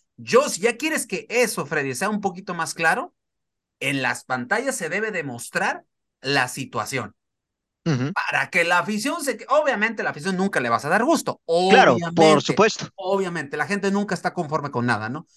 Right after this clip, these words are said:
Speaker 1: Pero me parece bien para dar un poquito más de mayor claridad y certeza a esto.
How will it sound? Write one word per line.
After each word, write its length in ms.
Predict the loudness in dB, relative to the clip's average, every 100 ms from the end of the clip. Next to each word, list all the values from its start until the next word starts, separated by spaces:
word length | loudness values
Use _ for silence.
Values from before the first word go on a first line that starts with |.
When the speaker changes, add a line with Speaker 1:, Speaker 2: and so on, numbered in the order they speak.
| _ _ _ 2
Speaker 1:
Pero 360 | 4 4 0
me 300 | 0 2 2 2
parece 460 | 0 0 -2 -4
bien 340 | -4 -4 -6 -6
para 200 | -4 -2
dar 120 | -2
un 140 | -4 -6
poquito 400 | -10 -10 -6 -4
más 180 | -2 0
de 100 | 0
mayor 360 | 0 0 -2
claridad 400 | 0 -2 -2 -2 -4
y 60 |
certeza 540 | -6 -12 -8 -8 -4 -2
a 80 |
esto. 340 | -2 -4 -8